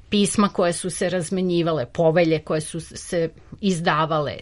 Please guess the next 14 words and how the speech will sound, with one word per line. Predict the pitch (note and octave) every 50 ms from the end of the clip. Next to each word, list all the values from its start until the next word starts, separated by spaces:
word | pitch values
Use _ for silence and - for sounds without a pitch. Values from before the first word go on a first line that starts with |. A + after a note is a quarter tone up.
| - -
darovi, | E3 C#3+ F3+ E3+ F3 F#3+ - F3 D3 C#3 D3 -
ktitorstvo, | - - - - G3+ F#3 D#3 - - D3 - - - - D#3 D3 C#3+ C#3+
veoma | - F3 D3 D3+ D#3+ F#3 F3+ E3+ E3+ E3 D#3+
važan | D3+ E3 D3+ D3 D3+ D#3 - E3 D#3+ D#3+ D#3 D3 C#3+ - - - - - -
element | - F3+ F3 E3+ E3+ E3+ E3 D#3+ F3 F#3 F#3+ F#3+ F3 D#3 - -
konstruisanja, | - - - E3+ E3 D#3 - - F3+ F3 E3+ E3+ E3 - - D#3 D#3+ D#3+ D#3 D3+ - - D#3+ D#3+
a, | - F3 D3+ C#3 D3
društvenih | D3+ D#3+ D#3 E3 D#3 - - - F3 D#3 D3+ D#3 - -
mreža, | D#3 D#3+ D#3+ D#3 D3 - - - - - - - - - - - - -
a, | - E3 D#3 D#3+
povezivanja, | D#3 - - F#3+ F3 D#3+ F3+ D#3+ D3 D3+ F3 F#3+ F#3 F3 F3 F#3+ F#3 F#3 E3 D3+ C#3+ C#3 A#2+ - - -
a, | - - D#3 D3 D3 C#3+ B2 -
ljudi, | F#3 F#3 F3+ F#3 G3+ G3 G3 F#3+ F#3 D#3+ D3 D#3+ D3 C3 -
porodica, | - - G3 F#3 F3 F3+ F#3+ F3+ D#3+ D#3 E3 D#3 - - - - D3+ C3 C3 B2+ A#2+